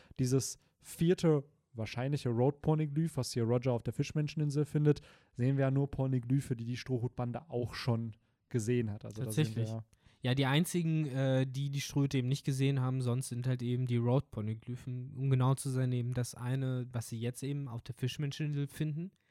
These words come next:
Speaker 2: Äh, denn das ist zumindest sechsundzwanzig Jahre später dann nicht mehr dort
Speaker 1: Genau,
Speaker 2: gewesen, als die
Speaker 1: genau.
Speaker 2: Strohhüte da waren. Äh, ist die Frage eben, wo das hin ist. Und das andere ist ja eben das, was gleich kommt, äh, wofür sie zurück nach Wano reisen,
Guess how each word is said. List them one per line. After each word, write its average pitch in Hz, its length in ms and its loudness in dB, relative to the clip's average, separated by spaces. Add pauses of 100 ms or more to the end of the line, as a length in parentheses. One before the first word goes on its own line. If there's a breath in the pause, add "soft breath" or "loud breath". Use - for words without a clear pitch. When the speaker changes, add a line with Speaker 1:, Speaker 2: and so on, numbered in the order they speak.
(680 soft breath)
Speaker 2:
Äh, 120 340 0
denn 123 200 0
das 135 220 0
ist 143 220 -4
zumindest 160 520 0
sechsundzwanzig 139 640 -2
Jahre 127 180 0
später 139 420 -2
dann 127 220 0
nicht 180 240 2
mehr 131 100 2
dort 117 260 -2
Speaker 1:
Genau, 151 260 4
Speaker 2:
gewesen, 151 400 -2
als 139 160 0
die 139 60 2
Speaker 1:
genau. 120 120 4
Speaker 2:
Strohhüte 139 340 0
da 135 300 2
waren. 156 280 -2 (600 loud breath)
Äh, 123 400 6
ist - 160 -2
die 139 60 -4
Frage 123 300 2
eben, 123 200 4
wo 127 80 4
das 123 200 2
hin 143 140 6
ist. 196 200 2
Und 147 180 0
das - 140 -2
andere 147 340 0
ist 151 160 0
ja 151 60 0
eben 135 320 0
das, 143 320 0
was 127 180 0
gleich 123 300 0
kommt, 165 340 0
äh, 127 360 0
wofür 127 320 0
sie 131 140 0
zurück 131 320 -2
nach 120 200 0
Wano 156 220 6
reisen, 120 460 0